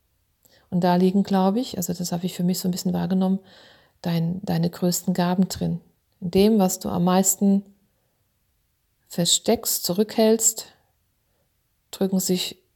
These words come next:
meiner Meinung nach die größten Blockaden aus. Aus Angst vor Zurückweisung und aus Angst, nicht dazugehören,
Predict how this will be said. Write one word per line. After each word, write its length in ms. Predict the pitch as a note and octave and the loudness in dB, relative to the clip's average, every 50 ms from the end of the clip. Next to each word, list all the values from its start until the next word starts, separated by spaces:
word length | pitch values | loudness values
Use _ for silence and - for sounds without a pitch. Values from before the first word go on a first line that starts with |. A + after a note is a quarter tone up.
| _ _ - | _ _ -4
meiner 300 | F3+ F3 F3 F3+ F#3+ F#3+ | -2 0 2 2 2 2
Meinung 360 | F#3 F#3 F3+ F3+ F#3+ F#3 F3+ | 2 2 0 0 0 0 0
nach 200 | F3 F3 F3 F3 | 0 -2 -2 -4
die 160 | - - F3+ | -4 -6 -6
größten 480 | - - - F#3 F3+ F3+ - - - F3 | -6 -4 -2 0 0 0 -2 -4 -4 -6
Blockaden 580 | - - F3+ E3+ - - F3+ F#3 G3+ A3+ A3+ | -4 -4 -8 -6 -4 -2 -2 -2 0 -2 -2
aus. 420 | - A3 A3 A3+ A#3 - - - _ _ _ _ _ _ _ _ _ _ _ _ _ _ _ _ _ _ _ _ _ _ _ _ _ _ _ _ _ _ _ - | -2 -2 -2 -2 -2 -4 -4 -6 _ _ _ _ _ _ _ _ _ _ _ _ _ _ _ _ _ _ _ _ _ _ _ _ _ _ _ _ _ _ _ -4
Aus 200 | F#3 F3+ F3 - | -4 -4 -4 -2
Angst 600 | G3+ G3 G3+ G#3 G#3 G#3 - - - - - - - _ _ _ _ _ _ - | -2 0 2 2 2 0 -2 -4 -4 -6 -12 -12 -12 _ _ _ _ _ _ -14
vor 460 | - - F#3 F3+ F3+ F3 F3 F3 F3 _ _ _ _ _ _ _ _ _ _ _ _ _ _ _ _ _ - - - _ _ _ _ _ _ _ | -6 -2 -2 0 0 -2 -4 -4 -8 _ _ _ _ _ _ _ _ _ _ _ _ _ _ _ _ _ -20 -20 -20 _ _ _ _ _ _ _
Zurückweisung 1040 | - - G3 F#3+ - G#3 - - G#3 G3 F#3+ G3 F#3+ F#3+ G3+ G3 G3 G3 - - - _ _ _ _ _ _ _ _ | -8 -6 -4 -4 -4 -6 -6 -2 0 2 4 4 2 2 2 0 0 0 -2 -6 -16 _ _ _ _ _ _ _ _
und 460 | - F3+ F3+ F3 F3+ - - - - | -2 -2 0 0 -2 -4 -6 -10 -6
aus 240 | F#3 F3 F3 - - | -6 -6 -4 -4 -4
Angst, 320 | - F3+ F#3 F#3 - - F#3 | -4 -4 -4 -4 -2 0 -2
nicht 180 | F3+ - - | -2 -2 -2
dazugehören, 760 | F#3 F3+ F3 - - G3 F#3+ G3 F#3 F#3+ F#3+ F#3+ F#3+ F#3+ F#3+ | -6 -4 -4 -2 -4 -2 0 0 0 2 2 2 2 0 0